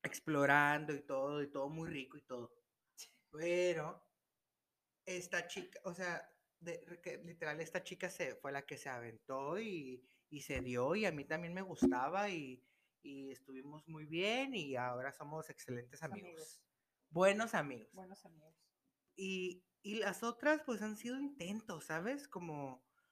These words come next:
Speaker 1: como la vez que me enamoré, pues, fue de una persona y que era un amor imposible al final. Era un amor imposible y
Speaker 2: A ver,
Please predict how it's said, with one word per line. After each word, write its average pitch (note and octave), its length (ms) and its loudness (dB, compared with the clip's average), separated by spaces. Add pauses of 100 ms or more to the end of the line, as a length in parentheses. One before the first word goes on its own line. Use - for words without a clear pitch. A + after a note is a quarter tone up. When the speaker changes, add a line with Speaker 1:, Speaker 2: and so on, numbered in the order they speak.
(200)
Speaker 1:
como F#3+ 220 -6
la F3 160 2
vez E3+ 200 -2
que G#3+ 600 -2
me E3 200 -8
enamoré, D3 680 -4
pues, - 260 -10
fue D#3 100 -8
de D3 60 -4
una E3 240 -4
persona D3 760 -6
y D3+ 220 -16
que B2+ 220 -10
era E3+ 120 -4
un A3+ 120 -2
amor C3+ 260 -6
imposible B2+ 560 -10
al A#2 80 -6
final. C3+ 400 -6 (960)
Era D#3 160 -8
un F3+ 100 -2
amor F3 280 0
imposible E3 800 -2
y D3 460 -4
Speaker 2:
A G#3+ 120 4
ver, G3 320 2